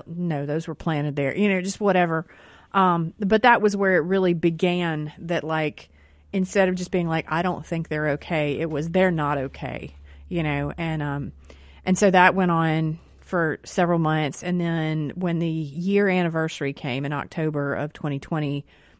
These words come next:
that was when they contacted me, and I went and covered the vigil for W L B T. Um, and then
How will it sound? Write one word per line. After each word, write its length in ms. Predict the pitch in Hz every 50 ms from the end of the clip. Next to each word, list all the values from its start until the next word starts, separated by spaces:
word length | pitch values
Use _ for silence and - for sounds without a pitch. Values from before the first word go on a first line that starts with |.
| _ -
that 180 | 190 170 147
was 120 | 180 175 -
when 140 | 180 170
they 100 | 165 147
contacted 640 | 147 - - 165 160 - 165 147 - - - - _
me, 320 | - 170 160 156 151 151 127
and 140 | - 165
I 60 | 160 160
went 300 | 160 160 160 143 - -
and 160 | - 160 156 151
covered 380 | - 175 160 156 160 147 147
the 80 | 156 151
vigil 560 | 151 175 175 165 170 165 143 143 143 139 -
for 240 | - - - 165 147
W 340 | 151 160 160 160 156 135 147
L 60 | 151 151
B 140 | 156 151
T. 460 | 139 - - 175 160 151 139 135 147 - _ _ _ _ _ _ _ _ _ -
Um, 460 | 160 165 156 151 143 139 139 139 139 - _ _ _ _ _ - -
and 160 | 202 196 196
then 460 | 185 180 175 170 170 165 160 160 160